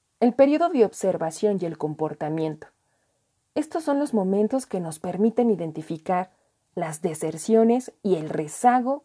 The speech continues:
que determinan la eficiencia terminal y la tasa de egreso. Hablemos que dentro del diseño e implementación de un sistema de seguimiento de los alumnos, necesitamos el expediente del alumno,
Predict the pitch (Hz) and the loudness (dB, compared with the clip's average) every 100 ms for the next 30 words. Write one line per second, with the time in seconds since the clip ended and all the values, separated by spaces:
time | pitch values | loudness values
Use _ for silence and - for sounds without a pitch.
0 | _ 202 180 156 175 160 226 254 277 208 | _ -4 -4 -4 -2 2 4 6 4 2
1 | 165 156 147 208 233 226 180 - 156 151 | -2 -8 -6 0 2 2 -4 -6 -6 -4
2 | 156 196 254 320 _ 202 170 165 185 214 | -2 -2 -2 -4 _ -4 -2 -4 -4 -2
3 | 233 247 285 - 214 _ _ _ _ _ | -2 -2 -4 -6 -10 _ _ _ _ _
4 | _ _ _ _ _ _ _ _ _ _ | _ _ _ _ _ _ _ _ _ _
5 | _ _ - 269 294 302 320 - 240 220 | _ _ -2 0 2 0 -2 -2 4 6
6 | 214 - _ _ - 190 214 208 196 196 | 6 2 _ _ 2 8 8 8 6 4
7 | 170 180 - 220 220 185 - 190 180 175 | 0 -4 2 4 4 2 -2 -2 0 0
8 | 190 180 175 175 170 - 220 202 180 180 | 0 0 0 -2 -4 0 0 2 0 -2
9 | 190 226 226 - 285 214 175 160 160 156 | -2 -4 -4 2 2 2 0 -4 -8 -8
10 | 170 185 190 220 220 220 220 262 269 233 | -4 -2 2 4 4 2 2 0 2 4
11 | 220 - _ _ _ _ - 214 208 214 | 2 -2 _ _ _ _ 2 4 4 0
12 | 247 320 349 359 220 190 - - 185 214 | 4 4 4 0 0 -2 -6 -4 -2 0
13 | 262 285 208 185 175 185 170 151 | 2 2 2 2 4 4 2 -4